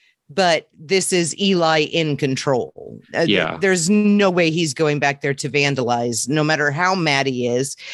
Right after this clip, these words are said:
Speaker 1: And he was far angrier with Johnny, or far more hurt by Johnny's actions than he was by Daniel's. I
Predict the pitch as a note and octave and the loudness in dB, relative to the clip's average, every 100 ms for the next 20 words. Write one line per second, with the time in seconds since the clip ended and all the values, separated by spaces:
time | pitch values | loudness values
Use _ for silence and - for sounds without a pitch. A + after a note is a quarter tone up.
0 | - - F3+ G3 E3+ - - A3+ A3 C4 | -14 -4 0 2 0 -2 -2 2 4 4
1 | C4 F3+ F3 F3 E3 E3 D#3 D3+ A#2+ D3 | 2 2 0 0 0 2 2 0 -2 0
2 | C#3+ G3+ A3 A#2 A2+ E3+ _ - - - | 2 4 2 -2 -6 -10 _ -20 -20 -20
3 | _ _ - F#3+ F3+ D3+ - B2 - G3 | _ _ 0 4 4 4 0 -4 -4 -4
4 | C#3+ - - G#3 F#3+ F3+ D#3+ E3+ G3+ F3+ | -4 -14 -2 2 4 2 0 -4 0 2
5 | D#3+ - - - G#3+ F#3+ - D3+ E3 D#3 | 2 -2 -10 0 2 2 0 -2 0 0
6 | D#3+ D#3 D3 D3 C#3 C#3+ D3+ D3 - F3 | 0 0 0 2 0 -2 -6 -6 -4 -2
7 | D#3+ D3+ D#3 D3+ C3 C#3+ C3+ D#3 C#3+ A#2 | 0 0 0 0 0 -2 0 0 0 -4
8 | - - - - - - F#3+ | -12 -20 -20 -14 -12 -4 -4